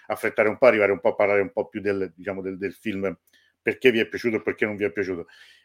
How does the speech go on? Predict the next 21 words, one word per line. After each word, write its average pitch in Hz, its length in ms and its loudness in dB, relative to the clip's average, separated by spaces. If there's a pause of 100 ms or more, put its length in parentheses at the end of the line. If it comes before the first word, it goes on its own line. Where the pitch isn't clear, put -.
Eh, 110 480 6
non 156 300 6
si 151 120 -2
realizza 127 520 4
quello 104 200 0
che 95 80 2
loro 113 160 0
inizialmente 104 720 -4
hanno, 90 440 -4
cioè 98 180 0
non 131 260 0
vendono 92 580 2
queste 101 320 -6
monete, 95 540 -8 (380)
ma, 151 360 4 (320)
eh, 113 380 -2
eh, 113 220 -8
cercano 98 720 0
la 107 160 -6
legittima 104 500 -4
proprietaria, 95 880 2